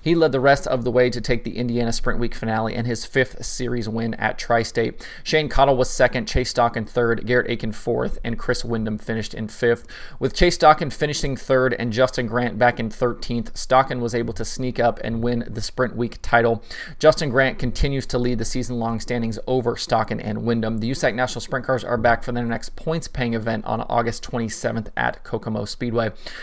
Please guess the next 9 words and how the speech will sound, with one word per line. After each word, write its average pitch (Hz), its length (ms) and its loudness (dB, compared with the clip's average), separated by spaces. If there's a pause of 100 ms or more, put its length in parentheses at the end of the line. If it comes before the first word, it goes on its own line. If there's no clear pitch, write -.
(160)
There's 139 160 4
also 160 260 6
a 131 80 6
show 131 380 4
at, 117 400 2 (340)
um, 113 400 0
I 127 120 10
R 117 100 8
P 123 380 -4